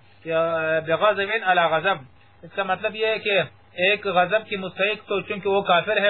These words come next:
کفار ہے، اسی کفر ہی کی وجہ سے جو ہے نا وہ اللہ کے غضب کی مستحق ہوں گے، اور، آ، دوسرا جو غضب ہے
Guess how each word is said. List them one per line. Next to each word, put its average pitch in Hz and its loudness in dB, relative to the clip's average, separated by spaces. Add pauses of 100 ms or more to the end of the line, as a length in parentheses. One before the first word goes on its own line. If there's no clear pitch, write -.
(140)
کفار 190 2
ہے، 196 4
اسی 190 -6
کفر 214 0
ہی 185 -2
کی 208 -4
وجہ 196 -2
سے 196 -2
جو 196 0
ہے 196 2
نا 190 4 (380)
وہ 175 6
اللہ 185 4
کے 190 -4
غضب 185 -6
کی 202 -12
مستحق 180 -10
ہوں 180 -4
گے، 160 2 (480)
اور، 156 2
آ، 156 6
دوسرا 156 0
جو 214 0
غضب 208 0
ہے 196 2